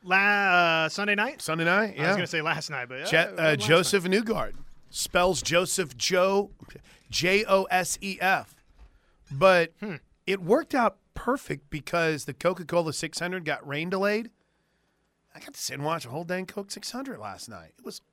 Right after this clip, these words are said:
Speaker 2: awesome. Perfect. Well done, weather gods, G A W D S. And then I got to, I, I bring it up not just because, you know, it's a major event. Did you happen to hear, hear Jules'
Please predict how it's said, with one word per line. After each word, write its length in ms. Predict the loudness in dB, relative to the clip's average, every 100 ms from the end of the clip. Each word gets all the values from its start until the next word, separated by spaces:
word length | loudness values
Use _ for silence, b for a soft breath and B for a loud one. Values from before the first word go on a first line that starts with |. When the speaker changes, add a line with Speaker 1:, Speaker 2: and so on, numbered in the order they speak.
| -20
Speaker 2:
awesome. 480 | -18 -14 -14 -16 _ _ _ _ _
Perfect. 580 | -20 -20 -20 -20 _ _ _ _
Well 180 | -6 -4
done, 480 | -4 -6 -6 -8 -10
weather 260 | -8 -8 -8
gods, 680 | -8 -8 -6 -8 -10 -16 -14
G 240 | -12 -10
A 120 | -10
W 400 | -8 -8 -8 -10
D 200 | -10 -12
S. 380 | -12 -14 -18 -20 B B B B
And 540 | 0 4 4 4 0 -6 _ _ _ _ _ _ _ _
then 200 | -2 2
I 80 | 2
got 180 | 2 2
to, 300 | 0 0 -2
I, 120 | -4 -2
I 60 |
bring 220 | 2 2 2
it 80 |
up 260 | 2 2 -2 _ _ -6
not 220 | -4 -2
just 260 | -4 -4 -6
because, 680 | -2 0 0 -2 -8 -12 _ -6
you 80 | -2
know, 80 |
it's 140 | -2 -4
a 40 |
major 360 | -4 -4 -4 -6
event. 320 | -4 -4 -6 _ _ _ _ _ _ _ _ _ _ _
Did 180 | -2 0
you 80 | 2
happen 280 | 2 0 -4
to 60 |
hear, 380 | -2 0 2 0 -4
hear 240 | -4 -4
Jules' 840 | -4 -4 -2 -2 -4 -8 -10 -10